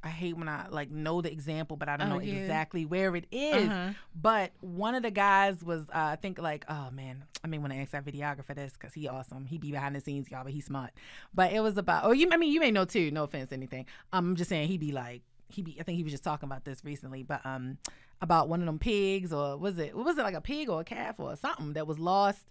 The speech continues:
Speaker 1: and he went to go get it, and it was a Sunday. They were like, "It's the Sabbath. You can't go back and
Speaker 2: Yeah,
Speaker 1: get your,
Speaker 2: yeah.
Speaker 1: um, pig, cow." What was
Speaker 2: Uh,
Speaker 1: it?
Speaker 2: was it a
Speaker 1: I
Speaker 2: sheep?
Speaker 1: feel like it was a sheep.
Speaker 2: It
Speaker 1: Some, I can't, I, it's like, I, I can't, I can't.
Speaker 2: Mm-hmm. One
Speaker 1: I
Speaker 2: of
Speaker 1: know
Speaker 2: them.
Speaker 1: what I'm thinking. We'll let
Speaker 2: One of
Speaker 1: y'all
Speaker 2: them
Speaker 1: know in a
Speaker 2: animals.
Speaker 1: second. One of them animals,
Speaker 2: We'll
Speaker 1: and
Speaker 2: put
Speaker 1: I,
Speaker 2: in
Speaker 1: and
Speaker 2: the
Speaker 1: I hate to say,
Speaker 2: comments.
Speaker 1: thank you.
Speaker 2: One of them animals.
Speaker 1: I just can't remember. Right now, it's like, it slipped
Speaker 2: It's
Speaker 1: my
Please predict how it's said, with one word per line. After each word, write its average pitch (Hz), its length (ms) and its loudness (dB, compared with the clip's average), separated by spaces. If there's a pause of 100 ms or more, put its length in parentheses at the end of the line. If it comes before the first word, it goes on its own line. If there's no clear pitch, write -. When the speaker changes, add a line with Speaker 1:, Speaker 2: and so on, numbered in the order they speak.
(480)
Speaker 1:
and 175 360 2
he 180 200 2
went 185 140 2
to 185 40 0
go 165 140 6
get 185 200 6
it, 180 60 4
and 170 80 2
it 160 80 2
was 156 120 -2
a 151 60 -2
Sunday. 196 360 4
They 208 80 4
were 269 60 2
like, 240 120 6
"It's 349 140 4
the 240 100 2
Sabbath. 285 540 8
You 311 140 2
can't 277 280 2
go 240 160 6
back 220 200 6
and 165 140 4
Speaker 2:
Yeah, 151 60 0
Speaker 1:
get 226 200 0
your, 240 100 4
Speaker 2:
yeah. 202 260 4
Speaker 1:
um, 190 400 -2
pig, 254 360 -6
cow." 233 340 -6
What 247 160 -10
was - 140 -6
Speaker 2:
Uh, - 20 -8
Speaker 1:
it? 247 160 -10
Speaker 2:
was 185 180 -10
it 240 40 -12
a 240 120 -10
Speaker 1:
I 185 40 -12 (480)
Speaker 2:
sheep? - 160 -20
Speaker 1:
feel 311 120 -10
like 381 120 -8
it 370 100 -10
was 330 140 -10
a - 100 -14
sheep. - 360 -2
Speaker 2:
It 190 80 -6
Speaker 1:
Some, 269 120 2 (160)
I - 140 -6
can't, - 160 -10 (260)
I, 254 60 2
it's - 100 0
like, - 160 2
I, 233 160 8 (100)
I 220 80 4
can't, 233 320 -4 (220)
I 202 80 -4
can't. 208 300 -4
Speaker 2:
Mm-hmm. 180 440 -8
One 277 100 -2
Speaker 1:
I 285 40 -2
Speaker 2:
of 285 60 -2
Speaker 1:
know 311 60 4
Speaker 2:
them. 302 60 4
Speaker 1:
what 285 100 6
I'm 254 60 2
thinking. 220 240 -4
We'll 262 140 2
let 240 140 2
Speaker 2:
One 269 100 0
of - 20 4
Speaker 1:
y'all 196 120 6
Speaker 2:
them 269 80 0
Speaker 1:
know 247 80 2
in 240 40 4
a 233 60 4
Speaker 2:
animals. 190 160 0
Speaker 1:
second. 156 420 0
One 208 120 4
of 208 40 2
them 196 120 2
animals, 151 340 0
Speaker 2:
We'll 160 140 -2
Speaker 1:
and - 20 0
Speaker 2:
put 147 80 0
Speaker 1:
I, 208 60 0
Speaker 2:
in 160 60 0
Speaker 1:
and 160 140 2
Speaker 2:
the 190 60 4
Speaker 1:
I 180 40 2
hate 160 80 -2
to 160 100 0
say, - 60 2
Speaker 2:
comments. - 300 -4
Speaker 1:
thank 170 300 2
you. - 60 -6
Speaker 2:
One 175 80 -2
of 180 40 -2
them 180 120 -4
animals. 160 360 0
Speaker 1:
I 175 80 2
just 170 140 -2
can't - 160 -4
remember. 165 380 -2
Right 220 180 0
now, 302 140 -2
it's 381 100 -4
like, 370 100 -8
it 311 60 -12
slipped - 160 -12
Speaker 2:
It's 339 40 -12
Speaker 1:
my 349 60 -12